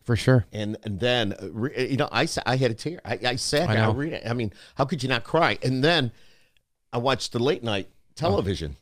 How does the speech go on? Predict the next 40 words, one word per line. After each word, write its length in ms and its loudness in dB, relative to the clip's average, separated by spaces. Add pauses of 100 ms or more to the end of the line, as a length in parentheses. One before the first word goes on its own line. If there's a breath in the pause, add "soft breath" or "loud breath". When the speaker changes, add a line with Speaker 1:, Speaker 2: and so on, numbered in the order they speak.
(120)
Speaker 1:
man. 260 -4
Speaker 2:
And 340 2 (120)
I 120 -2
just 220 -4
lost 380 -2
it. 100 -16 (600 loud breath)
Uh, 140 -2
Speaker 1:
Yeah. 180 8
Speaker 2:
it 60 8
was 80 2
terrible, 360 0
but, 320 -2
uh, 240 0
I, 220 -2
I 100 -2
still 220 -2
have 100 -2
a 40 -6
lot 160 -6
of 60 -14
questions 440 -8
about 220 -16
that. 260 -16
But 180 -16 (280)
Speaker 1:
Yeah, 480 6
well, 720 8 (680)
I, 260 6
I 20 6
look 240 6
at 120 6
Kobe 640 6
as 300 4
one 220 6
of 60 4
the 100 4
rare 360 6
athletes, 560 0
Skip, 380 0
who, 580 6 (920 loud breath)
um, 680 4